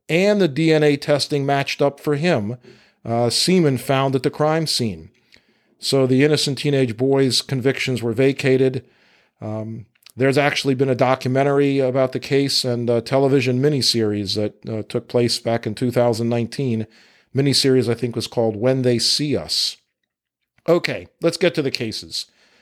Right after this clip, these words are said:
Case number one involves, uh, a guy by the name of Rogers in Virginia a few years back. He was charged with obtaining money by fraudulent means. Tisk, tisk,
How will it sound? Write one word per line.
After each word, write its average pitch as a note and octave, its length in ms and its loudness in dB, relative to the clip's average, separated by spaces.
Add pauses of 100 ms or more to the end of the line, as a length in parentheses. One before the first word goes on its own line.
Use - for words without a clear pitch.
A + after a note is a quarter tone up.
(240)
Case G#3+ 300 0
number D#3+ 200 2
one D3 180 2
involves, B2+ 600 2
uh, A#2+ 300 -2
a B2 80 -6
guy C3+ 200 2
by C3+ 60 -2
the B2+ 100 0
name B2 140 0
of G#2 140 -2
Rogers A2 580 0
in A2+ 140 -4
Virginia G#2+ 500 -4
a G2 80 -10
few A2+ 240 -6
years G#2+ 300 -2
back. A#2 380 -6 (440)
He F3 160 0
was E3 160 2
charged E3+ 480 2
with D3+ 140 -2
obtaining D#3 560 0
money C3 360 2
by A#2+ 220 2
fraudulent G3+ 760 0
means. A#2+ 640 0 (520)
Tisk, - 420 0
tisk, - 520 -2